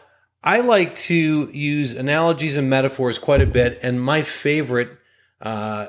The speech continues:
source of those many times comes from sports and athletics. So I'm gonna tell you a quick story of how differentiation changed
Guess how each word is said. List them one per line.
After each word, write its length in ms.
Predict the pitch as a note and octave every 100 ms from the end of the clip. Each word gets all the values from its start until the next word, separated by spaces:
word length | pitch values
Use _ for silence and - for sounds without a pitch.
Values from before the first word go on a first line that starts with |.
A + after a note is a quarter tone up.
| -
source 560 | - - C#3+ C3 A#2+ -
of 340 | B2 A2+ G#2
those 560 | A#2+ A2+ A2 A2 - - _ _ _ _
many 240 | B2 D#3 G3
times 400 | C#3+ B2 B2+ -
comes 360 | - C3 B2
from 320 | - - A#2 A2
sports 520 | - - A#2 A#2 A#2
and 80 | G#2
athletics. 720 | G#2 B2+ D#3 A2 - - - _ - _ _ _
So 460 | - - E3 D#3+ - - _ _ -
I'm 220 | D3+ G#3
gonna 160 | B3 A#3
tell 240 | - F3+
you 180 | E3+ D3+
a 60 |
quick 260 | C#3 E3+ D3
story 640 | - - D3+ C#3+ A2 G#2+ - _ _ _ _ _ -
of 120 | A#2
how 400 | C#3 C3 B2 - A#2+
differentiation 960 | C#3 D#3 D#3 D3+ C#3+ C3+ C3 C3+ B2+
changed 600 | - C#3 B2+ A#2+ A2 -